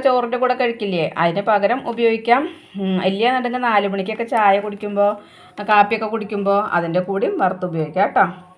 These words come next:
അപ്പം നമ്മൾ ചെമ്മീൻ വാങ്ങിച്ചിട്ടുണ്ടായിരുന്നു, കുറച്ചേ മേടിച്ചുള്ളൂ, അര കിലോ. അതിങ്ങനെ ഫ്രൈ പാൻ ചെയ്തു. അതുപോലെ തന്നെ ചെമ്പല്ലിയും വറുത്തെടുത്തിട്ടുണ്ട്. പിന്നെ ഞാൻ അയിലക്കൂട്ടാൻ ഉണ്ടാക്കിയത് കാണിച്ചിട്ടുണ്ടായിരുന്നു, നല്ല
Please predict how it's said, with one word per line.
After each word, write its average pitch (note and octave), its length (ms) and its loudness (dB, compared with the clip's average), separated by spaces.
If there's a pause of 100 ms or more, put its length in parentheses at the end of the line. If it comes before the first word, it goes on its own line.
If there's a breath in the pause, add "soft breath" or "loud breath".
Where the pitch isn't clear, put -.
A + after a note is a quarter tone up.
(960)
അപ്പം C4+ 200 2
നമ്മൾ C4+ 160 4 (120)
ചെമ്മീൻ B3+ 420 4
വാങ്ങിച്ചിട്ടുണ്ടായിരുന്നു, G#3+ 840 2
കുറച്ചേ B3 340 4
മേടിച്ചുള്ളൂ, A3 360 2
അര F3+ 180 4
കിലോ. E3+ 200 2 (140)
അതിങ്ങനെ F#3+ 320 0 (160)
ഫ്രൈ F3+ 160 4 (100)
പാൻ F3 240 2
ചെയ്തു. F3+ 260 0 (140)
അതുപോലെ E3 440 2
തന്നെ F3+ 140 0 (100)
ചെമ്പല്ലിയും E3 560 0
വറുത്തെടുത്തിട്ടുണ്ട്. D#3+ 680 0 (360 loud breath)
പിന്നെ B3+ 220 0
ഞാൻ C4 120 4
അയിലക്കൂട്ടാൻ G#3 560 2
ഉണ്ടാക്കിയത് G3+ 420 0
കാണിച്ചിട്ടുണ്ടായിരുന്നു, E3+ 800 2
നല്ല G3+ 120 0